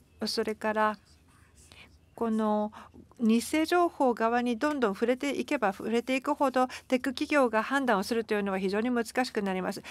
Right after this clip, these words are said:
スパムを減らす技術とか、あるいは、えー、コーディネイティッドオーセンティックビヘイビアとか、そういうのは検知ができるんですけども、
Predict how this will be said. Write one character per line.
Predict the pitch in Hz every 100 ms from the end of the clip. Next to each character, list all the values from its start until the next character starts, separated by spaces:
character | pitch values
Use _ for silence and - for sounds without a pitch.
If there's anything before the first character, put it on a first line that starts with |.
| - - -
ス | 233 -
パ | 320 330
ム | 302
を | 226
減 | 202
ら | 202 233
す | - 254 247
技 | 254
術 | 240 240 220 190
と | 196
か、 | 196 220 226 220 - - -
あ | 254
る | 269
い | 262
は、 | 214 220 226 226 - _ _ - - - - -
え | 233 220 220
ー、 | 214
コ | - 254 240 - 240 240
ー | 240
デ | 240
ィ |
ネ | 226 220
イ |
テ | 214 220
ィ |
ッ | -
ド | - 208
オ | - 214
ー |
セ | 233 220
ン |
テ | 220
ィ | 220
ッ |
ク | 220
ビ | 214
ヘ | 220
イ | 220
ビ | 208
ア |
と | 196
か、 | 190
そ | 190 269
う |
い |
う | 294
の | 254
は | 208 196 - _ _ - _ _ -
検 | 254 254
知 | 214
が | 180
で | 185
き | 277
る | 285
ん | 226
で | 190
す | -
け | 185
ど | 190
も、 | 208